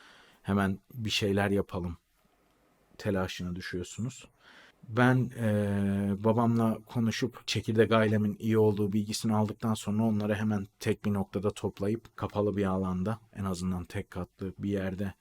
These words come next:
toplayıp onların güvende olduğundan emin olup ondan sonrasında da babamla birlikte deprem bölgesine gidip çalışmalara başlamıştık. İlk başta gittiğimiz yer Gözde sitesi oldu. Çünkü konum olarak arabayla indiğiniz zaman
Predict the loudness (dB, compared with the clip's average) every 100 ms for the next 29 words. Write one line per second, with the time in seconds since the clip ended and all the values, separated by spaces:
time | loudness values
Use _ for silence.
0 | -4 -4 -4 -4 -6 -6 -14 -20 -20 -20
1 | _ 0 2 2 2 0 2 4 4 4
2 | 0 0 0 -4 -4 0 2 2 0 -6
3 | -6 0 0 0 -2 -2 -2 -4 -4 -2
4 | -2 0 0 -2 -2 -4 -6 -2 -4 -4
5 | -14 -20 -8 -8 0 2 4 2 0 -2
6 | -2 0 -2 -4 -10 -12 -2 0 0 0
7 | 0 0 -2 -4 -4 -4 -4 -8 -12 -4
8 | -4 4 4 6 4 2 0 2 4 6
9 | 4 6 8 8 6 2 2 0 4 4
10 | 4 0 0 0 4 4 2 0 2 4
11 | 4 4 0 -2 -2 2 4 4 4 4
12 | 4 2 2 2 2 0